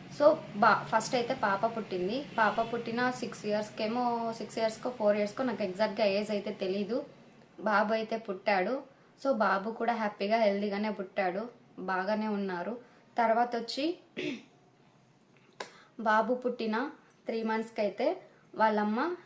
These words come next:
చనిపోయింది. So, ఎలా చనిపోయింది అంటే, ఎగ్జాక్ట్గా రీజన్ అయితే తెలియదు, కానీ నైట్ పాలిచ్చి పడుకోబెట్టారంట. So, తల్లి బిడ్డ ఇద్దరు పడుకున్నారు. So, మార్నింగ్ లేచి చూసేసరికి ఆమె ప్రాణాలతో లేదు.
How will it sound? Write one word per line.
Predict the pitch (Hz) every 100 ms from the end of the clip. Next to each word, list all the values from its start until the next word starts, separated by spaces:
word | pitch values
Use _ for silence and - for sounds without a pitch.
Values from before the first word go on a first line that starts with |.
| -
చనిపోయింది. | - 226 220 214 214 202 190 247 - - -
So, | 269
ఎలా | 226 214
చనిపోయింది | 247 254 233 233 226 220 220
అంటే, | 202 185 220 311 - - - - - _ - -
ఎగ్జాక్ట్గా | 226 208 294 247 294
రీజన్ | 254 262 294
అయితే | 269 254
తెలియదు, | 269 247 240
కానీ | 254 233 233 330 359 -
నైట్ | 240 240 254 302 294
పాలిచ్చి | 220 226 240 233 294 285
పడుకోబెట్టారంట. | 214 214 240 233 226 - - 185 185 185 254 349 - - - 302 - - _ _ _ _ _ _ -
So, | 302 302 302 220 -
తల్లి | 233 254
బిడ్డ | 262 214
ఇద్దరు | 233 190 226
పడుకున్నారు. | 226 214 202 214 196 175 254 359 - - -
So, | 262
మార్నింగ్ | 247 233 247 240
లేచి | 226 220 220
చూసేసరికి | 214 226 214 208 208 330 381 - -
ఆమె | 214 214
ప్రాణాలతో | 214 196 202 190 202
లేదు. | 190 190 185 247